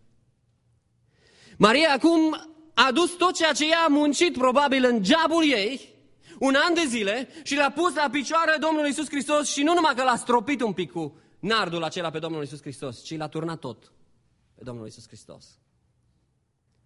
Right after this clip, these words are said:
Și toată casa s-a umplut cu miros plăcut acolo. Iată, închinarea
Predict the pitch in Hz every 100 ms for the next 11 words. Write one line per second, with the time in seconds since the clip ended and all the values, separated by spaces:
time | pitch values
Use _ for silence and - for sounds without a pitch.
0 | _ - 117 120 139 127 127 120 120 113
1 | 127 123 117 117 120 120 - - _ _
2 | _ 120 117 117 113 104 104 95 - _
3 | _ _ _ _ _ _ _ _ _ _
4 | _ _ 110 120 - 101 87 _ _ _
5 | _ _ _ _ _ - 131 120 120 110
6 | 131 110 104 101 98